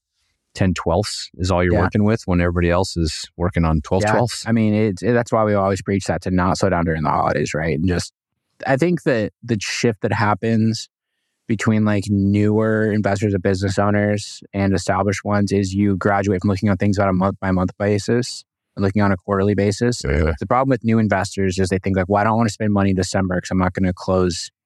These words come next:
Speaker 2: as many deals in December." It's like, well, you weren't gonna close any deals in December from your December marketing anyway.
Speaker 1: Mm-hmm.
Speaker 2: You're gonna close deals in December from your October and November marketing.
Speaker 1: Yep.
Speaker 2: You're gonna close deals in January and February from your December marketing.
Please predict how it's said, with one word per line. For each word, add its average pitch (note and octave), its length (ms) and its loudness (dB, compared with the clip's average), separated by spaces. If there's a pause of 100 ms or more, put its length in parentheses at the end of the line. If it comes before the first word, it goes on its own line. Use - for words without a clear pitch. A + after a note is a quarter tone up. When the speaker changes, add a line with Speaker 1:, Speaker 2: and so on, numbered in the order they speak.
(260)
Speaker 2:
as F2 120 -4
many F#2 140 2
deals F2+ 300 0
in F2+ 60 0
December." E2 480 -4 (360)
It's - 100 -18
like, A2+ 180 -2
well, G#2+ 180 -4
you C3 140 2
weren't F3+ 200 0
gonna G3 160 0
close C3+ 360 0
any C3+ 160 2
deals A2+ 280 0
in A2 60 0
December G#2+ 320 0
from G#2+ 140 -4
your G2+ 80 0
December F#2+ 340 -2
marketing F#2 420 -2
anyway. E2+ 460 -2
Speaker 1:
Mm-hmm. G2+ 220 0
Speaker 2:
You're F#2+ 120 2
gonna A#2 240 0
close D3+ 260 0
deals D#3+ 200 0
in D3 60 -2
December A#2+ 400 0
from A2+ 140 -6
your G#2+ 260 2
October G2+ 520 0
and F#2 60 2
November F2+ 400 0
marketing. F2 540 -6 (100)
Speaker 1:
Yep. E2 180 -2 (140)
Speaker 2:
You're G#2 80 -6
gonna G#2+ 200 2
close B2+ 340 0
deals A#2+ 420 0
in G#2 160 0
January G2 720 2
and F#2+ 100 0
February F#2+ 460 0
from F#2+ 120 -6
your F#2 100 0
December E2 360 -8
marketing. E2+ 520 -10